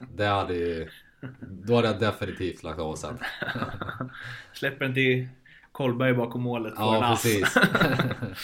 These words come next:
Speaker 2: Eh, slutligen, eh, vilken S H L-spelare, ledare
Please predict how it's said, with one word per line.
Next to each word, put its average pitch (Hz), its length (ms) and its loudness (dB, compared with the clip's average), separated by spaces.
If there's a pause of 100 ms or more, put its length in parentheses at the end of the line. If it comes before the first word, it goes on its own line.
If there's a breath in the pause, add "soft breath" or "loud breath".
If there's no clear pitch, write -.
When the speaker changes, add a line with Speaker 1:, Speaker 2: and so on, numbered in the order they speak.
(420 loud breath)
Speaker 2:
Eh, 127 380 0 (440)
slutligen, 127 840 -2
eh, 120 380 -4 (500)
vilken 127 720 -4
S 120 200 -8
H 123 60 -4
L-spelare, 113 920 -8 (920)
ledare 98 840 -16